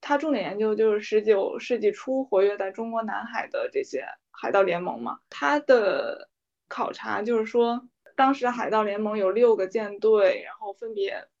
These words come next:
是红旗帮、黑旗帮、白旗帮、绿旗帮、蓝旗帮和黄旗帮。每个帮是有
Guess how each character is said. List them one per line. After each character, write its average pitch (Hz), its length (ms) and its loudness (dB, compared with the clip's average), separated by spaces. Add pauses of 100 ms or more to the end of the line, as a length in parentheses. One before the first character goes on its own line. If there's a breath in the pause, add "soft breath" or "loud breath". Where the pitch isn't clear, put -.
(160)
是 208 480 0
红 208 240 -8
旗 226 220 -2
帮、 208 360 2
黑 269 220 -2
旗 226 160 -4
帮、 202 320 -2
白 196 160 0
旗 208 180 -8
帮、 196 320 -2 (300)
绿 262 240 2
旗 202 180 -6
帮、 190 300 -2
蓝 185 240 2
旗 233 160 -2
帮 196 200 -2
和 226 100 -8
黄 220 320 -4
旗 - 160 -8
帮。 - 180 -8 (240)
每 208 200 0
个 - 80 -2
帮 277 360 4
是 262 160 2
有 - 260 2